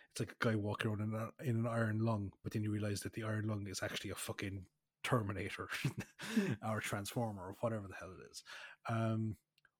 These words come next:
Speaker 1: but no, I think the, the best thing about this story is the complete, su-, as you said, the complete subversion of expectations in relation to the Ice Warrior and having them be amazing
Speaker 2: Mm.
Speaker 1: in the actual story. Yeah, so,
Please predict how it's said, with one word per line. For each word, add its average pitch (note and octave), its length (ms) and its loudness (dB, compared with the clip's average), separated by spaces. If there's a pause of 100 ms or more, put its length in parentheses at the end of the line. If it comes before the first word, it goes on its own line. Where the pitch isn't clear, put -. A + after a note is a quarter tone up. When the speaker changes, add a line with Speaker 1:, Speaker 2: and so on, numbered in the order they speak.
(160)
Speaker 1:
but A2+ 140 2
no, A#2+ 160 6
I A2 80 4
think B2 280 2
the, G#2+ 120 0 (260)
the G2+ 100 -4 (140)
best - 300 4
thing C3+ 120 4
about G#2+ 340 2
this G2 140 -2
story F2+ 400 -2
is F#2 140 -6
the G#2 120 -4
complete, - 420 0
su-, - 200 -4
as G#2 120 -2
you G#2 40 -2
said, G2 180 -4
the F#2+ 60 -6
complete A2 300 0
subversion G2+ 440 -2
of F#2+ 80 -6
expectations F#2 840 -6
in G2 80 -4
relation F#2+ 320 -4
to - 120 -14
the F#2 80 -2
Ice F2+ 160 -4
Warrior F#2 320 -4 (640)
and G#2 180 0
having G#2+ 300 0
them G2+ 240 -2
be F#2+ 380 -2 (720)
amazing G#2+ 1040 2 (640)
Speaker 2:
Mm. F#3 160 6 (180)
Speaker 1:
in A#2 180 2
the G2 120 2
actual F#2+ 340 0
story. - 500 -4 (1080)
Yeah, G#2 280 6
so, F#2+ 360 0